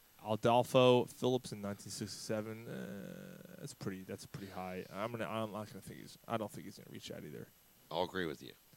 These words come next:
Speaker 1: Eighty walks by Wally Shang in nineteen twenty-one.
Speaker 2: No.
Speaker 1: No, Franco
Speaker 2: No.
Speaker 1: definitely won't. But that's still, I mean,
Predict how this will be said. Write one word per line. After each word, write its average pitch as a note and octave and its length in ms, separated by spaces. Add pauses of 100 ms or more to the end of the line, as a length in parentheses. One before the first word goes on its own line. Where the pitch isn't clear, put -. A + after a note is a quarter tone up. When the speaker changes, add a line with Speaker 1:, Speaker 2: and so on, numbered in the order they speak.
(560)
Speaker 1:
Eighty D3+ 300
walks A2 460
by G2 180
Wally G2 320
Shang G2 320
in F#2+ 60
nineteen F#2 280
twenty-one. F#2 520
Speaker 2:
No. F2+ 200 (1400)
Speaker 1:
No, G#2+ 200
Franco A#2+ 400
Speaker 2:
No. F#2+ 60
Speaker 1:
definitely F#2 420
won't. F#2 220 (560)
But B2 140
that's D#3+ 220
still, A#2 440 (100)
I A#2 60
mean, B2 180